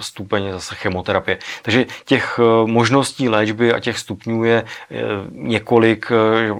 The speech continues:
vlastně opravdu ten nádor prostaty, i když je, když třeba, jak jsme o tom říkali, že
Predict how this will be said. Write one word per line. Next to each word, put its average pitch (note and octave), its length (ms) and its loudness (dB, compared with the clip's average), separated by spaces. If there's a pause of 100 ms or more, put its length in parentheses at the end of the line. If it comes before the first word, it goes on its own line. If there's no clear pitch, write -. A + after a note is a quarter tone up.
(260)
vlastně A2 240 -6
opravdu A2+ 420 2 (240)
ten A2 160 0
nádor G#2+ 320 2
prostaty, A2 420 -6
i B2+ 200 -4
když - 400 -4
je, A#2 140 4
když G#2+ 260 -2
třeba, G#2 260 0
jak G2 120 -6
jsme G#2+ 140 -6
o G#2 60 -2
tom G#2 140 -4
říkali, A2 260 0
že G#2+ 180 4